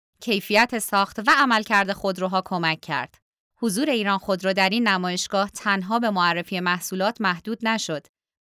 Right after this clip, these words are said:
بلکه بستری مؤثر برای دریافت دیدگاه‌ها و نظرات مشتریان فراهم آورد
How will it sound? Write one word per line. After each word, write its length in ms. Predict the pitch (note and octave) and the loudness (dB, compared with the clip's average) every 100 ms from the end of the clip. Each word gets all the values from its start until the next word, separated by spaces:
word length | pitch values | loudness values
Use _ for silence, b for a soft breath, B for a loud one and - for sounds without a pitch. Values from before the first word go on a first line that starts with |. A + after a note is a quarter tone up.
| - | 2
بلکه 380 | G3 G3 - | 2 2 -2
بستری 500 | F#3 G3 G3+ - G#3+ | 0 2 2 2 2
مؤثر 560 | G#3+ F#3+ F#3 F#3 - G#3 | 2 0 0 -2 0 2
برای 360 | G3+ F#3 F#3 G3+ | 4 2 2 2
دریافت 520 | G3 F3 F#3 G#3 G#3 | 2 2 0 -2 -2
دیدگاه‌ها 760 | F3+ F#3 - F3+ F3 F#3 F3+ - _ - | -4 -6 -2 -2 0 -2 -4 -4 _ 2
و 120 | C4 | 4
نظرات 480 | D4 G3+ G3 F#3+ G#3 | 4 4 2 2 0
مشتریان 640 | F#3+ F#3+ - F#3 F#3 F#3 | -4 -2 2 2 2 -2
فراهم 540 | F#3 G3 F3+ F3+ F#3 E3 | 2 4 4 2 0 0
آورد 380 | D3+ C#3+ C#3 | -2 -2 -4